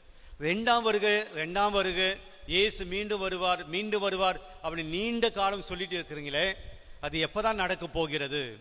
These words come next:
ஒவ்வொரு கிறிஸ்மஸ் வருகிற போது ஆண்டவருடைய இரண்டாம் வருகை பத்தி பேசுகிறோம். ஆனால் அந்த இரண்டாம் வருகை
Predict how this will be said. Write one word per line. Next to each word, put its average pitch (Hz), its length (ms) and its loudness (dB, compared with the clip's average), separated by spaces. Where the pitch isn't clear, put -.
ஒவ்வொரு 196 400 4
கிறிஸ்மஸ் 196 520 -2
வருகிற 190 280 -2
போது 190 320 2
ஆண்டவருடைய 190 400 -2
இரண்டாம் 196 300 0
வருகை 185 220 -2
பத்தி 170 220 -6
பேசுகிறோம். 170 600 0
ஆனால் 185 300 0
அந்த 170 120 -4
இரண்டாம் 214 380 4
வருகை 196 300 2